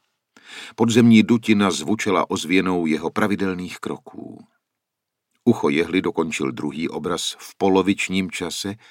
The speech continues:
než ten první. „Můj králi, dílo je hotovo.“ „Výborně.“ V paláci zmizela ze své ložnice i královna.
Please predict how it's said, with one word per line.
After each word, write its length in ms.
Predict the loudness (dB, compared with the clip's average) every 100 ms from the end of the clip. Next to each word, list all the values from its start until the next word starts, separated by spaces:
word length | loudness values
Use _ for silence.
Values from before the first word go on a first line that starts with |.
| _ _ -10
než 180 | -8
ten 200 | -6 -8
první. 560 | -8 -12 -12 -16 -16 -20 _ _ _ _ _ _ _ _ -2
„Můj 160 | 0 2
králi, 440 | 2 2 -2 -8 _ _ _ _ _ _
dílo 320 | -4 2 4
je 120 | 4 2
hotovo.“ 420 | -4 -8 -12 -14 _ _ _ _ _ _ _ _ _ _ _ _ -2
„Výborně.“ 480 | 4 4 4 0 -8 _ _ _ _ _ _ _ _ _ _ _ _ _ _ _ _ _ _
V 100 | -4
paláci 480 | -2 0 -2 0 0
zmizela 460 | 0 2 2 2
ze 120 | 0
své 240 | -2 0 0
ložnice 480 | 0 -2 -4 -4 -4
i 100 | -6
královna. 720 | -6 -8 -8 -12 -14 -16 -18